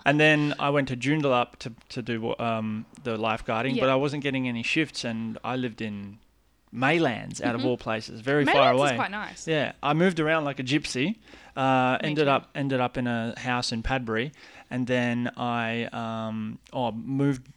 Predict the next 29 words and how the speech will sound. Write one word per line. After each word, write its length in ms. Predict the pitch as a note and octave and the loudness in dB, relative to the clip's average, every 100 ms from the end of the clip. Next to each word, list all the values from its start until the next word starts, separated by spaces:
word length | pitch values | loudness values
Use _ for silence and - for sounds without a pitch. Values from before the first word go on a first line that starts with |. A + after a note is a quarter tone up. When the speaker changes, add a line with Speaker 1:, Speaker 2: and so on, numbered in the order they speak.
| - | -8
Speaker 1:
out 180 | B2+ B2 | -4 -2
of 100 | A2+ | -2
jobs. 280 | B2+ A#2 A#2 | -4 -4 -4
My 120 | A#2+ | -4
next 240 | B2 B2+ | -4 -6
door 100 | A#2+ | -8
neighbour 540 | A2 B2 C#3 A#2 G#2 B2 | -4 -2 -2 -2 -4 -8
had 220 | - A#2+ | -10 -8
a 40 | A#2 | -6
job 440 | B2 A#2+ A#2 A2 | -4 -4 -4 -6
in 440 | B2 A#2 A2 A2 A2 | -8 -6 -4 -6 -6
the 400 | A2+ A2 G#2+ G#2+ | -8 -8 -8 -6
window 320 | B2 D3 B2+ | -2 0 0
frame 320 | - B2 G#2+ | -2 -6 -6
business, 540 | A2 A2 G#2 - - - _ - - - | -8 -12 -12 -12 -14 -16 _ -20 -20 -14
like 160 | A2 C3 | -8 -2
manufacturing 600 | B2+ C3 C3 B2 A#2+ A#2 | 0 2 0 -4 -4 0
window 260 | E3 C#3 | 2 2
frames 300 | A2+ A#2+ A2+ | 0 -2 -4
for 100 | - | -6
commercials 560 | A#2 A#2+ B2 A#2+ A#2+ A2+ | -6 -2 -2 -2 -4 -4
and, 240 | A2 G#2+ - | -4 -6 -6
and 320 | A2 G#2 G#2 | -8 -6 -4
residential. 640 | A#2 A2+ B2 C3 A#2+ A2+ - - - | -4 -2 0 0 -4 -8 -14 -20 -14
So 160 | - B2 | -2 0
I 60 | A#2 | 2
got 220 | B2+ B2+ | 2 2
into 160 | B2 A#2 | 0 0
that. 300 | A#2+ G#2 | 2 2